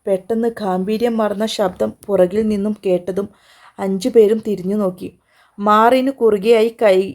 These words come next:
കെട്ടി ദേഷ്യത്തോടെ തങ്ങളെ ഉറ്റുനോക്കുന്ന കേശുവും ജഗയും ചെറുപുഞ്ചിരിയോടെ നേരിട്ടെങ്കിലും ആമിയും കാത്തുവും ചെറിയ ഭയത്തോടെയായിരുന്നു നോക്കിയിരുന്നത്. എന്നാൽ ശാലിനി കാത്തുവിൻ്റെ പുറകിലേക്ക് മറിഞ്ഞു നിന്നുകൊണ്ട്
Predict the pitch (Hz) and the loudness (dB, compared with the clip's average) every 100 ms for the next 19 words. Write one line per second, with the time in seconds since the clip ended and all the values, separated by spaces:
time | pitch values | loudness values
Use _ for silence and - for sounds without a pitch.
0 | _ _ 220 202 220 226 196 185 185 226 | _ _ 0 0 -6 -6 0 0 2 -2
1 | 220 208 226 226 196 180 220 214 202 185 | -2 -2 0 -2 -4 -2 -2 -2 -10 -8
2 | 220 208 196 196 214 208 - 190 185 - | -4 -4 -4 -4 -4 -6 -2 0 0 -4
3 | 196 226 190 196 185 196 214 220 - 185 | -6 -6 -4 -2 0 -2 -6 -8 -4 -4
4 | 208 214 190 185 185 196 196 214 196 180 | -4 -6 -6 -6 -4 -2 0 0 0 -2
5 | 196 196 196 180 185 190 - _ - - | -2 -6 -8 -6 -6 -8 -16 _ -20 -20
6 | _ 196 196 214 233 247 240 208 202 226 | _ 0 2 2 0 0 2 2 2 -2
7 | 220 233 _ - 208 196 226 226 190 185 | -2 -6 _ -4 -2 0 -2 0 0 2
8 | 214 202 208 190 185 202 202 185 185 202 | 0 -2 2 2 0 -2 -2 -4 -4 -6
9 | 190 190 175 160 _ _ _ _ 196 202 | -4 -4 -4 -6 _ _ _ _ -6 0
10 | 226 233 - 208 190 214 240 240 196 185 | 0 0 0 2 2 2 -2 0 0 0
11 | 226 214 233 220 196 196 208 208 220 202 | 0 0 0 0 -2 0 -2 -2 -2 0
12 | 190 190 208 208 190 190 196 190 | 0 0 -2 -2 -4 -2 -2 -2